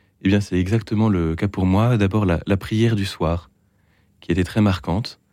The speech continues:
Nous avions de grandes affiches avec le Notre Père et le Je vous salue Marie. Et je me souviens des efforts pour, euh, réussir à apprendre le Notre Père, qui était beaucoup plus compliqué et beaucoup plus long que le Je vous salue Marie. Et puis ensuite, euh,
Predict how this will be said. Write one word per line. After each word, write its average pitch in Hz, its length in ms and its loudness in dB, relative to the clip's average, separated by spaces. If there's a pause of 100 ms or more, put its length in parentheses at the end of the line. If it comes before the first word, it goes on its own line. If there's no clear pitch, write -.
(520)
Nous 92 120 0
avions 92 180 2
de 87 80 0
grandes 104 380 0
affiches 110 400 -2
avec 85 220 -2
le 95 40 0
Notre 92 260 0
Père 95 300 0
et 87 40 0
le 85 60 0
Je 90 120 -2
vous 95 120 0
salue 92 240 -2
Marie. 87 320 0 (480)
Et 90 100 -2
je 90 60 0
me 92 60 2
souviens 98 300 0
des 87 200 0
efforts 110 380 0
pour, 87 320 -2
euh, 82 160 2
réussir 92 480 0
à 85 60 0
apprendre 87 260 -4
le 85 60 0
Notre 92 220 -4
Père, 117 220 -2
qui - 120 -16
était - 100 -6
beaucoup 113 220 -2
plus 120 160 -4
compliqué 104 500 -2
et 87 60 2
beaucoup 104 240 0
plus 98 180 -2
long 87 220 0 (480)
que 85 80 -4
le 82 60 0
Je 87 100 -2
vous 85 100 0
salue 80 240 -2
Marie. 78 400 -2 (1120)
Et 104 80 4
puis 104 120 -2
ensuite, 101 380 -2
euh, 87 220 -2